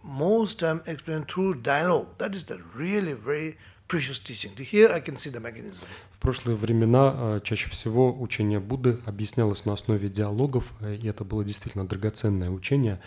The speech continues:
Speaker 2: Сейчас я вижу, каков здесь механизм.
Speaker 1: Понятно? Окей. And then, uh,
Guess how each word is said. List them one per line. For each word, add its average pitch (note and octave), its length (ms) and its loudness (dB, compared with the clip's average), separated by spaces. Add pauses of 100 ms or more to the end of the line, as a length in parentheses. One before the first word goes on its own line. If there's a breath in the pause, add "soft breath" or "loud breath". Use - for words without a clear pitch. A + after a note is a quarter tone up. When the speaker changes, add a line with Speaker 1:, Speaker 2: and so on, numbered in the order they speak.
(120 loud breath)
Speaker 2:
Сейчас - 300 -6
я A#2+ 160 -2 (200 loud breath)
вижу, A#2+ 320 0
каков A2+ 340 -4
здесь G2+ 220 -4
механизм. D#2 440 -4
Speaker 1:
Понятно? D3 380 -12 (120)
Окей. - 220 -18 (160)
And E3+ 160 2
then, A3+ 340 4 (160)
uh, C3+ 400 -6